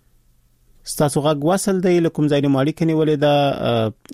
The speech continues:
او تاسو د موضوع په اړه باندې څه وایئ راته؟ مهرباني خبرې وکړئ، غږ مو راځي. ښه، فکر کوم انټرنیټ یې کمزوری دی. اوریدونکو، که تاسو چیرته واتساپ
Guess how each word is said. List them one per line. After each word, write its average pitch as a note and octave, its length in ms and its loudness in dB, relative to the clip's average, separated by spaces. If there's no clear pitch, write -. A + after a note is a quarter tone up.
او A#2+ 120 2
تاسو B2 320 -4
د B2 80 0
موضوع A#2+ 360 2
په B2+ 120 -2
اړه B2 80 0
باندې B2 240 0
څه - 140 -4
وایئ B2+ 260 2
راته؟ G#2 280 -6
مهرباني C#3+ 340 2
خبرې B2+ 280 0
وکړئ، A2 220 0
غږ G#2+ 200 0
مو A2 80 -2
راځي. G2+ 260 -2
ښه، - 100 -6
فکر A#2 300 -4
کوم A#2+ 180 0
انټرنیټ C3 400 0
یې - 20 -2
کمزوری C#3 460 0
دی. C3 140 0
اوریدونکو، C#3 600 0
که C3 180 -2
تاسو C3 380 -2
چیرته B2+ 320 -2
واتساپ B2 320 -2